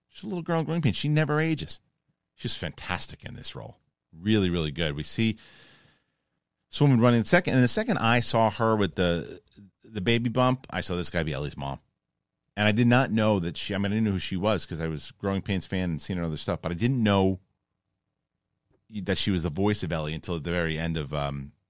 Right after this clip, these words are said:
of the reveal of the, the after show. But she runs into this place. Now, the only thing that, does she know that, and this is a question, I guess, for all of us, because this isn't in the game from what I understand,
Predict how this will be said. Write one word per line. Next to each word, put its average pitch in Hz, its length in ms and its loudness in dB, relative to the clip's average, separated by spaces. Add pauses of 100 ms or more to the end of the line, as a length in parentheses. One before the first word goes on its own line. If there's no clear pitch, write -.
(1040)
of 90 140 0
the 90 100 0
reveal 82 380 -2
of 71 80 -6
the, 76 180 -12
the 85 180 -2
after 87 240 0
show. 67 280 -6
But 78 240 0 (600)
she - 140 -4
runs 151 240 4
into 135 160 4
this 110 160 -2
place. 101 560 2
Now, 113 180 0
the 110 160 -2
only 240 220 0
thing 151 440 0
that, 110 260 -2 (520)
does 120 140 0
she 196 240 0
know 180 460 0 (1160)
that, 104 420 2
and 104 120 -10
this 110 100 -6
is 101 60 -6
a 92 60 -6
question, 104 260 -2
I 92 40 0
guess, 92 120 -2
for 82 180 0
all 107 160 4
of 71 60 -4
us, 82 160 -4
because 76 400 -6
this - 240 -4
isn't 107 200 -2
in 80 120 0
the 73 80 -6
game 76 260 -4
from 85 200 -4
what 78 120 -4
I 69 140 -6
understand, 76 560 -6